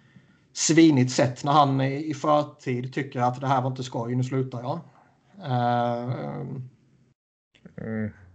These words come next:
Speaker 1: och
Speaker 2: Det är
Speaker 1: sen
Speaker 2: samtidigt inte några värvningar som jag tror på sikt att man kommer ha så mycket glädje. Alltså,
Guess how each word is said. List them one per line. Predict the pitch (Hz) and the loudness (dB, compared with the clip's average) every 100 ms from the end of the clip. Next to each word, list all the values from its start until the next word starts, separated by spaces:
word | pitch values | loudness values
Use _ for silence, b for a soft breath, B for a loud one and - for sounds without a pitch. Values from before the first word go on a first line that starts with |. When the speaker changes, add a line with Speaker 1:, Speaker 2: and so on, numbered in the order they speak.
| _ _ | _ _
Speaker 1:
och | - 143 131 | -2 -2 0
Speaker 2:
Det | 131 | -2
är | |
Speaker 1:
sen | 131 147 | 4 8
Speaker 2:
samtidigt | 143 139 160 156 | 8 6 2 2
inte | 123 113 | 2 0
några | 110 107 | 0 2
värvningar | 104 104 98 | 2 2 -2
som | - | -2
jag | 101 | -4
tror | - - | -4 -8
på | - | -8
sikt | - - - - | -4 -4 -4 -4
att | 95 90 | -6 -4
man | 90 | -6
kommer | 95 90 | -4 -4
ha | 87 | -4
så | 87 - | -6 -8
mycket | 92 90 | -6 -6
glädje. | 92 98 92 82 | -2 0 2 2
Alltså, | 107 107 95 | 0 2 0